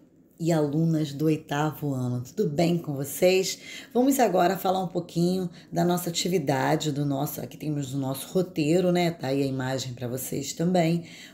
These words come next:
do nosso roteiro, da nossa escola, que a Gisele entregou, né?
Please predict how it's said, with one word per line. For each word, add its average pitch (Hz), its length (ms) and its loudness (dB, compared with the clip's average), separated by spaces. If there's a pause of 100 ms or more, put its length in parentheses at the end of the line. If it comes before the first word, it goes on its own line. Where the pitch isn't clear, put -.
do 156 120 0
nosso 139 320 -2
roteiro, 165 440 2
da 139 140 0
nossa 127 240 -2
escola, 143 800 2 (340)
que - 120 -2
a 139 80 4
Gisele 127 460 -2
entregou, 151 680 0
né? 185 260 2